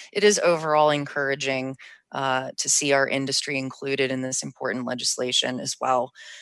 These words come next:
So as we're heading toward the election,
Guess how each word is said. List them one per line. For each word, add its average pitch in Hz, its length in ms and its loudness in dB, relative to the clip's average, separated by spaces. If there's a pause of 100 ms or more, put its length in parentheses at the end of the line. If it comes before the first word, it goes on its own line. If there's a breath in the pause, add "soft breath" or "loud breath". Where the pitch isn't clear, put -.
(140 loud breath)
So 170 380 6
as 175 220 2
we're 185 180 4
heading 226 260 2
toward 185 380 2
the 151 80 -4
election, 170 880 2